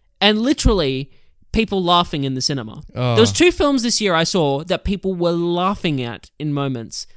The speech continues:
Speaker 1: Laughing at the films, not with the movie, at the movie. And this was one of them.
Speaker 2: Brenton, should we talk about the other one then?
Speaker 1: Yeah, I, I got nothing else
Speaker 2: I
Speaker 1: to
Speaker 2: got
Speaker 1: say
Speaker 2: nothing
Speaker 1: about
Speaker 2: else to
Speaker 1: Star
Speaker 2: say
Speaker 1: Wars.
Speaker 2: too,
Speaker 1: It's just
Speaker 2: Brenton. This whole podcast, Brenton, we've been leading up to this moment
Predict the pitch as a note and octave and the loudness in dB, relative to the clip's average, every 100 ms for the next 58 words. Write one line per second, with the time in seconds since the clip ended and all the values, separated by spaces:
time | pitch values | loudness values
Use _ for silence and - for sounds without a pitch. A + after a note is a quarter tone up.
0 | - C4 D#4 C#4 C4+ E3 A#2+ C#3+ G#3 B3+ | -4 -4 -2 -6 -6 -8 -6 -6 -6 -6
1 | G#3+ D#3 C3 C3 - G3 - D3+ B2+ A#2 | -6 -4 -4 -6 -6 -6 -4 -6 -6 -8
2 | G#2+ A#2+ - - - D#3+ G#3 C#4+ A3+ F#3+ | -10 -14 -18 -20 -4 0 2 0 0 0
3 | F#3+ C#3 G#2+ _ - B2 B2+ A#2+ A#2+ B2+ | -2 -4 -12 _ -2 0 0 -2 0 0
4 | A2+ G#2+ G2 G2 G2+ F#2+ F#2+ F#2+ G#2 A3 | -2 -2 -2 -2 -2 -4 -4 -6 -4 0
5 | G3 C#3+ - G#3+ C#3 A#3 G4 B3+ A#3 F#3+ | 2 2 2 0 2 2 2 0 0 2
6 | D#3 D#3 D3 C3 A#2 A2 B2+ A#2 G2+ - | 4 6 6 2 0 -2 -4 -4 -4 -4
7 | G2+ F#2+ G2+ G#3 G2 - - F3 F3 A3 | -6 -4 -4 -4 -8 -12 -6 -4 4 4
8 | G#3 E3+ D#3 D3 C#3 C#3 - - _ _ | 6 4 4 2 2 0 -4 -10 _ _
9 | _ _ - E3+ D#3+ E3+ D#3 D3+ D#3 D#3+ | _ _ 2 2 2 2 4 4 4 4
10 | D#3 D3 B2+ A#2 A2+ - G2+ F#2+ F2+ - | 4 2 0 -4 -8 -6 -8 -8 -10 -14